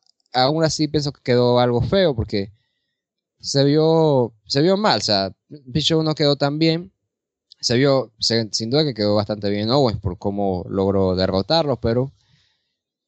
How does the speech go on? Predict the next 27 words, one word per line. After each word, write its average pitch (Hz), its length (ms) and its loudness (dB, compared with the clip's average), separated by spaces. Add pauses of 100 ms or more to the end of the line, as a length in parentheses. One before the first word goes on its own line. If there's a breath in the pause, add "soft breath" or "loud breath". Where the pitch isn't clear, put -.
(140)
nada, 165 260 0
me 123 120 0
dejó 139 140 2
bastante 151 320 0
que 156 120 0
desear 180 460 2
y 120 400 0 (880)
no, 156 260 0
no, 151 220 -6
no 156 140 0
sé, 123 200 -2 (240)
ya, 147 280 0
ya 165 200 2
estoy 185 200 0
ansioso 175 520 0
por 143 160 0
ver 143 120 2
la 139 120 2
revancha 135 520 0
histórica 117 480 0
en 107 100 0
Raw, 107 320 2
eso 135 220 -4 (100)
sí, 113 220 -2
eso 123 200 0
sí, 117 160 2
pero 104 360 0